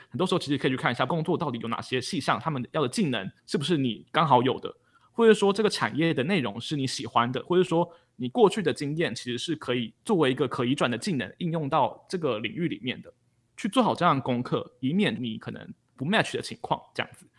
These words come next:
所以我觉得非常重要的事情要了解自己，跟知道自己到底在这个市场中的位置是什么，透过可能看不同的 job description，去跟不同人聊天，多去了解每个公司里面内部的文化等等，去看自己适不适合这个公司的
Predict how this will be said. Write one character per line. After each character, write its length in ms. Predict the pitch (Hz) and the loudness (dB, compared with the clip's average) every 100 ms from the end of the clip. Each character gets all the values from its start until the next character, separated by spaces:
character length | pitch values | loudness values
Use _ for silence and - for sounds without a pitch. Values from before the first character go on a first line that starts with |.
| _ _ | _ _
所 160 | - 233 | 2 6
以 20 | |
我 100 | 185 | 6
觉 80 | 123 | 4
得 80 | 123 | 2
非 60 | |
常 120 | 180 147 | 2 2
重 80 | |
要 40 | 143 | 0
的 40 | |
事 80 | 139 | -2
情 120 | 123 | -4
要 80 | 120 | 0
了 140 | 120 | 2
解 60 | 110 | 0
自 120 | 120 | -4
己， 160 | - - _ _ | -10 -18 _ _
跟 280 | 131 127 135 - _ _ _ | 0 0 -2 -10 _ _ _
知 120 | - | -2
道 140 | 170 156 | 2 4
自 100 | 175 | 2
己 160 | 120 | -4
到 160 | 104 143 | -2 -2
底 60 | 120 | 0
在 160 | 131 | -4
这 100 | - | -4
个 60 | - | -6
市 140 | 185 | -4
场 140 | 143 117 | -4 -2
中 120 | 123 | 0
的 40 | |
位 100 | 160 | 0
置 100 | 113 | -2
是 80 | 120 | -6
什 120 | - | -8
么， 60 | - _ _ _ _ - | -14 _ _ _ _ -2
透 160 | 160 | -2
过 260 | 139 143 127 | 2 2 2
可 120 | 113 | -2
能 140 | 104 | -8
看 220 | 113 156 131 | -2 -2 -2
不 100 | - | -4
同 120 | 113 | -4
的 240 | 113 110 | -4 -2
job 140 | 143 - | -4 -4
description， 540 | 127 151 151 156 107 - _ _ - | -4 -2 0 0 -2 -6 _ _ -10
去 120 | 160 | -4
跟 160 | 160 | -4
不 40 | 160 | -2
同 120 | 143 | -2
人 100 | 117 | 0
聊 180 | 104 113 | 0 -2
天， 320 | - 120 120 - _ _ _ _ _ | 0 0 0 -6 _ _ _ _ _
多 260 | - 170 175 | 2 4 4
去 320 | 175 202 160 | 0 0 0
了 240 | 123 113 120 | 4 2 2
解 280 | 135 120 - _ | -2 -6 -10 _
每 240 | 127 113 | -4 -4
个 140 | 110 127 | -2 -4
公 160 | 170 | -2
司 100 | 170 | -2
里 40 | 135 | 0
面 120 | 123 | 2
内 100 | 180 | 0
部 120 | 143 | 2
的 60 | 113 | -2
文 180 | 110 110 | -2 4
化 240 | 190 117 | 6 6
等 200 | 117 104 | 2 -4
等， 140 | 117 113 | -6 -6
去 120 | 151 | -2
看 160 | 170 | -2
自 100 | 143 | 0
己 60 | 139 | -2
适 120 | - | -4
不 100 | 147 | -8
适 200 | 123 151 | -4 -2
合 200 | 127 110 - | 0 -2 -6
这 100 | 131 | -10
个 120 | 131 | -8
公 180 | 131 131 | -6 -8
司 160 | 131 | -8
的 160 | 120 | -8